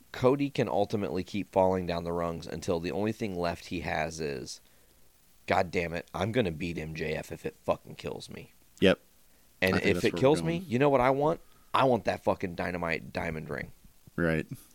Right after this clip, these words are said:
Speaker 1: And then now, oh, look, that's in play. And what does Cody have? The Ring of Honor again, essentially.
Speaker 2: <laughs>
Speaker 1: Or the symbolization of the Ring of Honor, something
Speaker 2: Yeah.
Speaker 1: he held in Ring of Honor,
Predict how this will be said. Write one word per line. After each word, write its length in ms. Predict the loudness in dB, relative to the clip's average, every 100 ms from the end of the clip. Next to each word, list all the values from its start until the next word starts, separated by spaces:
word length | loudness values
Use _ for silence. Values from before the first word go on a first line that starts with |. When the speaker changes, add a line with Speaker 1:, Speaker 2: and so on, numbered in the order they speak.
| 2
Speaker 1:
And 120 | 2
then 160 | 2 0
now, 220 | 0 2
oh, 200 | 0 0
look, 300 | 4 2 2
that's 300 | -4 -4 -2
in 160 | -2 -2
play. 420 | 2 6 6 6
And 160 | 4
what 140 | 4 2
does 100 | 2
Cody 320 | 2 2 2
have? 280 | 2 0 0
The 80 | 2
Ring 260 | 2 4
of 120 | 4
Honor 320 | 4 2 0 0
again, 340 | -2 0 -2
essentially. 720 | -2 -4 -4 -4 -2 -2 -4 -10
Speaker 2:
<laughs> 800 | -20 -14 -14 -14 -18 0 4 6
Speaker 1:
Or 160 | 6
the 260 | 6 2 2
symbolization 1000 | 2 2 6 6 6 6 4 2 2 -2
of 120 | -2
the 80 | -4
Ring 200 | -4 -4
of 100 | -2
Honor, 280 | -2 -4 -4
something 280 | -4 0 0
Speaker 2:
Yeah. 140 | 2
Speaker 1:
he 60 | 0
held 280 | -2 -4 -4
in 160 | -4 -2
Ring 180 | -2 -4
of 100 | -6
Honor, 320 | -6 -6 -8